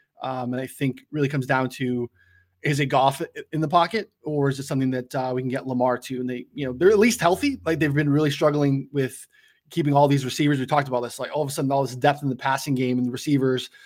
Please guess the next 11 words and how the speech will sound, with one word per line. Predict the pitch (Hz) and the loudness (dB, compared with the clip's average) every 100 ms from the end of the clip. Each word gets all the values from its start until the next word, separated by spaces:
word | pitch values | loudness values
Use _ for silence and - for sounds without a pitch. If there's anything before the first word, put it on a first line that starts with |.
| _ | _
Lamar's | 156 156 160 | 2 4 6
never | 151 143 | 4 2
played | 143 151 143 | 4 4 6
with | 139 135 143 | 2 0 -4
the | |
depth | 135 143 135 - | 0 2 2 2
in | 139 | 0
the | 131 | 0
receiving | 123 156 143 139 - | -2 0 0 -2 -6
core | - 143 131 127 | -8 -4 -2 -2
this, | 123 - | -4 -8